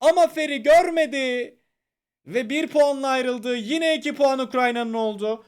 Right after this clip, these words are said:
Ukrayna yine iki puan aldı. Evet. Çok ilginç bir final daha yaşandı.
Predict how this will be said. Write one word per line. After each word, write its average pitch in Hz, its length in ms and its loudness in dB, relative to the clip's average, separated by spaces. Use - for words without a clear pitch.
Ukrayna 269 520 0
yine 285 360 -2
iki 269 200 -6
puan 233 260 0
aldı. 214 540 -2
Evet. - 600 -2
Çok 269 260 -4
ilginç 208 380 -8
bir 208 120 -8
final 185 360 -8
daha 147 200 -6
yaşandı. 113 640 -12